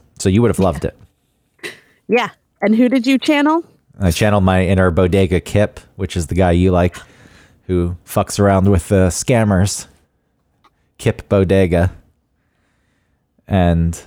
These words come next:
Speaker 1: th-, I mean, one of these people reached out and said, "I have the watch. I'll sell it to you." And I said, "Cool, send me some pictures." And he sent me pictures that were pulled from an old Reddit posting.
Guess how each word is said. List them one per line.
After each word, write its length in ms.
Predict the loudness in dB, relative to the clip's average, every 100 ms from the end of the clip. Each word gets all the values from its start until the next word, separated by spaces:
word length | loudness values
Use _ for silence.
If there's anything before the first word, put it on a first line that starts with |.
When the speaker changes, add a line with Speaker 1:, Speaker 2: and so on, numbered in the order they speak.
| _ _ _ _ _ _ _ _ _ _ _ _ _ -12
Speaker 1:
th-, 220 | -8 -4
I 80 | 0
mean, 140 | 2 2
one 120 | 2
of 60 |
these 140 | 0 0
people 240 | 0 2
reached 260 | 2 0 0
out 200 | 0 0
and 120 | -2
said, 280 | 0 0 -2 -8 -20 -8
"I 180 | -4 -2
have 360 | 0 0 -2
the 100 | -2
watch. 360 | 0 0 0 0
I'll 140 | 0
sell 340 | 0 0 0 0
it 120 | -4
to 120 | -8
you." 240 | -10 -10 -12 _ _ _ _ -6
And 100 | -4
I 20 |
said, 220 | 0 0
"Cool, 240 | 2 0 2
send 200 | 0 0
me 80 |
some 180 | 0 -2
pictures." 460 | -2 -4 -6 -6 -2
And 80 | -2
he 60 |
sent 180 | -2 -2
me 80 | -2
pictures 460 | -2 -2 -2 0
that 280 | 0 0 -2 _ _ _ _ _
were 140 | -4 -2
pulled 320 | 0 -2 -2
from 220 | 0 2
an 60 | 2
old 200 | 2 2
Reddit 320 | 2 0 -2
posting. 580 | -4 -4 -6 -8 -10